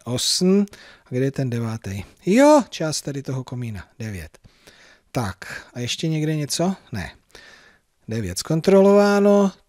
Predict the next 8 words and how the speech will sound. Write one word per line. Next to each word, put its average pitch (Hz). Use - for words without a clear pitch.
trojúhelníky, 135
těch 131
by 156
mělo 160
být 147
sedm, 90
tak 120
jdeme 156